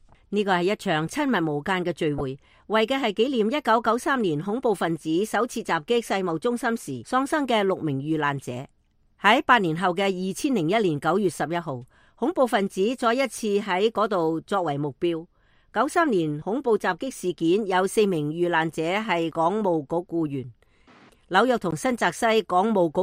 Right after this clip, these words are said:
局主席海文奧圖爾話，佢哋嗰一日對於即將發生嘅事毫無準備。喺一九九三年世貿中心爆炸案中失去表親嘅安德魯科拉貝拉話，九三年嘅爆炸係一個導火線，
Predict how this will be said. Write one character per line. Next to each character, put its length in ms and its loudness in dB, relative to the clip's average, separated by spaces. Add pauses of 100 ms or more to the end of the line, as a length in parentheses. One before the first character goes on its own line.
(100)
局 200 0
主 60 -14
席 180 -2
海 260 2
文 440 0
奧 160 4
圖 160 -2
爾 220 -4
話， 260 -6 (320)
佢 140 -2
哋 140 2
嗰 260 4
一 40 0
日 220 2
對 160 2
於 200 0
即 160 -2
將 200 0
發 160 0
生 260 -2
嘅 100 0
事 340 -2
毫 160 -6
無 220 -2
準 220 -6
備。 240 -8 (360)
喺 200 0
一 60 -2
九 140 2
九 160 0
三 220 2
年 200 0
世 120 -2
貿 200 0
中 200 -2
心 300 0
爆 220 2
炸 240 2
案 220 0
中 280 -2
失 200 0
去 160 2
表 220 2
親 300 0
嘅 340 0
安 160 2
德 100 2
魯 400 0
科 280 0
拉 220 4
貝 260 0
拉 200 2
話， 260 -6 (320)
九 160 2
三 240 2
年 180 2
嘅 120 0
爆 200 4
炸 340 4
係 100 -2
一 160 0
個 160 -2
導 160 -2
火 200 -6
線， 320 -6